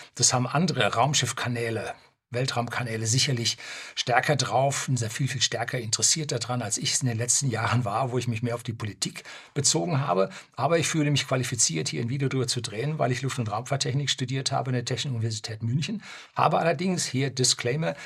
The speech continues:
nie in der Raumfahrttechnik gearbeitet, sodass ich hier also ein theoretisches Wissen habe und das durchaus auf diese klassische Raketentechnologie anwenden kann. Denn das ist alles kein Hexenwerk, das ist alles im Rahmen der existierenden Physik.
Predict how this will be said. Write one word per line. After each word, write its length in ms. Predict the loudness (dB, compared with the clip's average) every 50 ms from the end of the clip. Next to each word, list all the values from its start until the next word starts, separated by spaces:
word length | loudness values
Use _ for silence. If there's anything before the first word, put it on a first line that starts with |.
| -16 -12 -4 2
nie 220 | 4 4 4 4
in 80 | 2 0
der 140 | 0 2
Raumfahrttechnik 680 | 2 0 0 0 -2 -2 -2 -2 -4 -4 -4 -6 -6 -6
gearbeitet, 640 | -6 -4 -2 -2 0 2 2 2 2 2 2 2
sodass 280 | 2 0 -2 -2 -2 -2
ich 120 | -2 -2
hier 200 | -2 -2 -2 -2
also 160 | -2 -4 -4 -4
ein 160 | -4 -4 -4
theoretisches 540 | -4 -4 -4 -6 -6 -4 -4 -4 -4 -2 0
Wissen 260 | 0 0 2 2 2
habe 280 | 2 4 4 2 2 0 -4 -14 -14 -12 -6 -2
und 160 | 0 0 2
das 240 | 2 0 0 0 2
durchaus 640 | 2 2 2 2 2 2 2 4 4 2 2 0 -2
auf 180 | -4 -8 -4
diese 220 | -4 -2 -2 -2 -2
klassische 600 | 0 0 0 2 2 2 2 4 2 2 0 -2 -6 -14 -16 -16 -16 -12 -6
Raketentechnologie 1300 | -6 -6 -4 0 0 0 0 2 0 0 2 2 0 0 0 -2 -2 -2 -4 -6 -6 -6 -4 -6 -6 -8 -12 _ _ _ -4
anwenden 520 | 0 0 0 0 0 0 2 2 2 2
kann. 380 | 0 -2 -2 -2 -2 -4 -6 -8 -10 -6
Denn 280 | -4 -4 -2 -2 -6 -6
das 180 | -4 -4 -4 -2
ist 100 | -2 -2
alles 300 | -2 -2 0 0 0 0
kein 160 | 0 -2 -2
Hexenwerk, 580 | -2 -2 0 0 0 0 0 0 0 -2 -4 -10 -14 -16 -14 -8
das 140 | -4 -4 -2
ist 60 | -2
alles 260 | -2 -4 -2 -2 -2
im 120 | -2 -2 -2
Rahmen 440 | -4 -4 -4 -4 -4 -4 -6 -8 -12 -16 -20 -20 -18 _ -8
der 320 | -6 -6 -6 -8 -12 -14 -16 -12
existierenden 920 | -10 -6 -4 -2 -2 -2 -2 -2 -4 -6 -6 -6 -6 -6 -6 -6 -8 -10 -14 _ _ _ _ _ _ _ _ _ _ -2
Physik. 520 | 2 2 4 4 2 0 -2 -8 -10